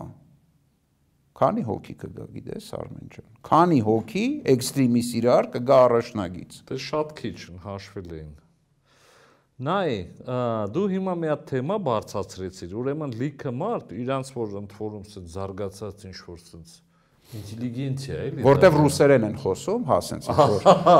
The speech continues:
Speaker 2: հա, ռուս ակցենտով։
Speaker 1: Զայկա մոյ, վադիցել, պայեխելի։
Speaker 2: Հա, ակցենտով, բայց ռուսերեն են խոսում,
Speaker 1: Հա։
Speaker 2: ա, ռուսերենից բանն են,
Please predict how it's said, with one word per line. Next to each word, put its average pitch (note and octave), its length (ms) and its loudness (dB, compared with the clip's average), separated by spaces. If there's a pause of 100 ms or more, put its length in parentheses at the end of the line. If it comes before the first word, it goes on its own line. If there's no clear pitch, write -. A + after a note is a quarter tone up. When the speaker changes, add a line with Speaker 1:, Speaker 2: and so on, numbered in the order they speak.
(140)
Speaker 2:
հա, A#2 200 4 (460)
ռուս C3+ 280 -4
ակցենտով։ C3 340 0
Speaker 1:
Զայկա F#3+ 440 12
մոյ, D#3 220 10
վադիցել, C3+ 640 6
պայեխելի։ A#2+ 720 4 (140)
Speaker 2:
Հա, A#2 240 -2
ակցենտով, F#3+ 580 2
բայց G#3+ 260 0
ռուսերեն C#3+ 480 -4
են G2+ 140 -10
խոսում, C3+ 460 -6
Speaker 1:
Հա։ B3 120 0
Speaker 2:
ա, - 140 4 (260)
ռուսերենից E3 680 -2
բանն C3 320 -2
են, F2+ 100 -10